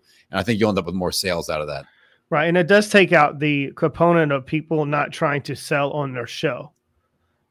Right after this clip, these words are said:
Speaker 2: I mean, 'cause I, I know how it is. When I'm, I speak to a lot of podcasters, and that's one of the things that I, I kinda put into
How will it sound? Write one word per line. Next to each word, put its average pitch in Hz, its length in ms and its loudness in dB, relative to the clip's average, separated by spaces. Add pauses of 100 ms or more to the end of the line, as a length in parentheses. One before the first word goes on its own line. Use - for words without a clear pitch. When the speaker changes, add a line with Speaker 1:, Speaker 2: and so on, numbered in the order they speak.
(260)
Speaker 2:
I 147 60 -2
mean, 143 200 2
'cause 151 200 2
I, 175 180 8
I 170 80 10
know 180 140 10
how 156 180 8
it 143 80 6
is. 143 200 6
When 143 100 2
I'm, 147 160 2
I 135 100 0
speak 170 320 -2
to 151 120 0
a 135 60 2
lot 139 260 2
of 127 120 -2
podcasters, 127 800 -2
and 131 140 -4
that's 131 240 -6
one 147 80 0
of 139 100 -2
the 123 220 -2 (920)
things 180 260 8
that 160 100 6
I, 147 60 8
I - 320 -4
kinda 202 200 4
put 190 240 0
into 143 500 0